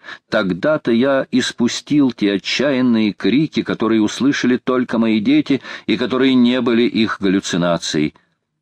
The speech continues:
Затем я вернулся на берег, обессиленный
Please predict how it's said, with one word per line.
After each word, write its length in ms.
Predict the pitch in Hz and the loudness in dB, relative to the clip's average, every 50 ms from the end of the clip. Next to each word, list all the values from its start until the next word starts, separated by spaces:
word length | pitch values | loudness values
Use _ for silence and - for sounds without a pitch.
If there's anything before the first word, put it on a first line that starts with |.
| _ _ _ _ _ _ _ _ _ _ - | _ _ _ _ _ _ _ _ _ _ -10
Затем 400 | - - 82 202 - - 175 165 | -6 -4 -4 -2 0 0 0 0
я 220 | 120 85 117 143 139 | 0 0 0 -2 -2
вернулся 680 | 113 90 82 78 87 104 127 127 - - - - 64 | -2 -2 -2 0 -2 -2 -2 -4 -6 -6 -6 -6 -4
на 200 | 64 64 65 69 | -4 -4 -4 -4
берег, 680 | 69 82 123 147 151 139 131 - - - - - _ _ _ _ _ | -2 0 0 2 2 0 0 -4 -6 -20 -20 -20 _ _ _ _ _
обессиленный 1000 | - - 143 135 151 - - - - - 113 117 110 107 101 95 92 87 80 | -8 -8 -4 -4 -4 -6 -6 -8 -4 -2 0 0 2 2 0 0 0 -2 -2